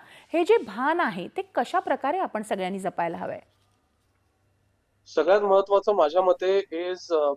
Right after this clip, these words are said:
Speaker 2: तंत्रज्ञानाचा सगळ्यात जास्ती वापर हा, अ, तर सोशल हेट्रेडसाठी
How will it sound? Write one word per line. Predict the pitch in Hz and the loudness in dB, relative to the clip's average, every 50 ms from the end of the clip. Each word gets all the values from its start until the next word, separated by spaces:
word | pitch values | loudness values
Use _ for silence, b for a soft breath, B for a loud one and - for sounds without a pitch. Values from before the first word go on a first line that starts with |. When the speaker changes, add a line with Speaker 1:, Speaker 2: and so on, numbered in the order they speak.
| - - | -4 -6
Speaker 2:
तंत्रज्ञानाचा | 160 147 147 - 175 170 170 165 165 170 170 185 | -6 -6 -8 -10 -8 -2 0 0 0 0 -2 -6
सगळ्यात | - - 147 135 160 175 175 - | -10 -8 -6 -2 -2 -2 -2 -4
जास्ती | 151 135 123 - - 180 | -6 -8 -6 -6 -2 0
वापर | 165 156 147 - 175 170 180 | 2 2 2 2 0 -2 -2
हा, | 151 - 151 156 160 165 165 - _ - | -2 0 2 2 4 4 2 0 _ -8
अ, | 147 139 135 131 127 - _ _ _ _ _ _ - | -8 -8 -8 -8 -10 -12 _ _ _ _ _ _ -2
तर | 170 170 180 175 - _ _ _ _ _ _ _ | 0 0 0 -2 -10 _ _ _ _ _ _ _
सोशल | - - - - 160 147 143 - 196 185 | -20 -18 -10 -6 -6 -4 -2 0 -2 -2
हेट्रेडसाठी | 151 139 139 - - 160 165 165 - 170 160 180 180 180 | -2 -2 -4 -2 0 0 0 2 2 0 0 0 -4 -10